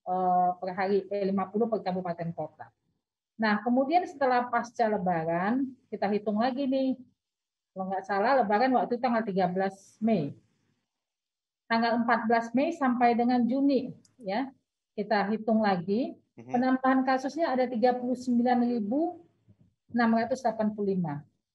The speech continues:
Speaker 1: Jadi
Speaker 2: Wow.
Speaker 1: per tanggal sam-, saya hitungnya sampai enam belas Juni ya. Hari ini sudah tanggal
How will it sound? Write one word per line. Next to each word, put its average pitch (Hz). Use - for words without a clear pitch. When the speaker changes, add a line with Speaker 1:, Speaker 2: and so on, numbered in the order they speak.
Speaker 1:
Jadi 214
Speaker 2:
Wow. 277
Speaker 1:
per 269
tanggal 247
sam-, 233
saya 262
hitungnya 277
sampai 269
enam 240
belas -
Juni 254
ya. 226
Hari 214
ini 277
sudah 220
tanggal 196